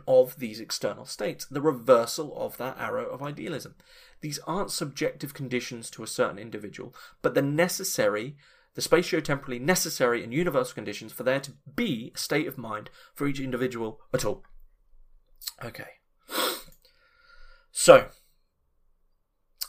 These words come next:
the refutation of idealism from that proposition that these external states are needed for there to be, uh, a coherence of internal states, of internal time.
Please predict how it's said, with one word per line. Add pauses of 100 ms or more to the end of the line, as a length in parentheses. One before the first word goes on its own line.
(840)
the
refutation
of
idealism
from
that
proposition
that
these
external
states (260)
are
needed
for
there
to
be, (260)
uh, (520)
a
coherence
of
internal
states,
of
internal
time.